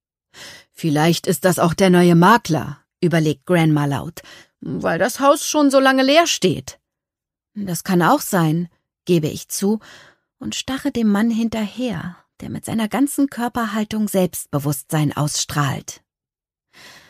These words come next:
Womöglich ist dies das Selbstbewusstsein eines C E Os in einer großen Firma?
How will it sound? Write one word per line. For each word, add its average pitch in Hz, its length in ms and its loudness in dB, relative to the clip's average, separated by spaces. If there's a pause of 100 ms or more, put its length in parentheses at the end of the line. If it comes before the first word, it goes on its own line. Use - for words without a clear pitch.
(580)
Womöglich 233 680 -4
ist - 260 -10
dies 220 220 -2
das 185 240 -4
Selbstbewusstsein 175 1000 -2
eines 117 420 -8
C - 120 -4
E 175 360 -2
Os 185 400 -2
in 113 220 -8
einer 151 240 -4
großen 165 480 -2
Firma? 208 540 -2